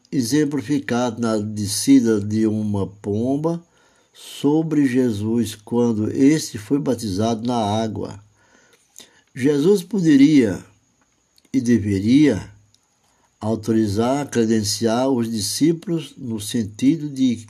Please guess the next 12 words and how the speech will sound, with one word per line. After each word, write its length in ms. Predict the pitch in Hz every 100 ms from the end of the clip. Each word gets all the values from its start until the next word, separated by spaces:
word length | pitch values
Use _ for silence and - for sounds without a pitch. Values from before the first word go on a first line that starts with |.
| _
que 320 | 127 107 - - _ - _ _ _ _ _ _ _ _ _ _ _ _ _
estes 640 | - 180 220 160 - 233 170
fossem 1160 | - - 127 147 190 277 202 - 190 202 240 - _ _ _ _ _ _ _ _ _ _
acompanhados 1000 | 107 104 110 101 113 104 107 127 147 120
pelo 480 | - - 120 156 151
batismo 720 | 117 101 104 120 107 92 92
do 500 | 101 104 98 101 -
Espírito 560 | - - 127 113 107 101
Santo. 460 | - - - _ _ _ _ _ _ _ _ _ _
Mas 420 | 117 113 104 - - _
esse 760 | 135 147 175 180 - - 180 151
credenciamento 1300 | - 120 110 107 104 104 95 113 170 175 107 87